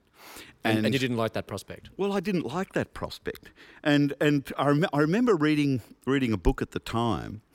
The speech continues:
Speaker 2: uh, uh, where the author had said that the, the biggest hurdle to people coming to Christ was the thought that they would have to change.
Speaker 1: Mm.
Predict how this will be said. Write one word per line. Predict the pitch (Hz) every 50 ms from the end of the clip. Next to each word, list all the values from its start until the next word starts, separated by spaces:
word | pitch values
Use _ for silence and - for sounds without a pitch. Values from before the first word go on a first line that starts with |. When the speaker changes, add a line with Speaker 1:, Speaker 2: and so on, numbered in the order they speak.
| - - - - - - - - _ _ _ - _ -
Speaker 2:
uh, | 120 -
uh, | - 113 107 110 107 104 104
where | 92 113 117
the | 107 104 117
author | 131 160 185 - - 117
had | 104 98 85
said | - - 120 98 98 - _ _
that | - 104 - _
the, | - 113 113 - -
the | -
biggest | 107 95 - _ _ 185 196 190 190 - - -
hurdle | - 135 135 135 131 101 85
to | -
people | - - - 117 107 - 90
coming | - - 120 113 101 87 78
to | -
Christ | _ - - 135 123 - - - - - - - - - _ - - - - - - _ _
was | - 110 120 117 117 120 117 117 - - - _ _ _
the | - 117 113 117 113 110 - - _ _ _ _ _ -
thought | - - - 160 160 147 135 -
that | - 117 -
they | - 110 113
would | 117 120 123
have | - 98 92 90 -
to | - 113
change. | - - - - 185 196 196 156 104 80 - - - - - - - - - _ _ 196
Speaker 1:
Mm. | 143 131 120 104 95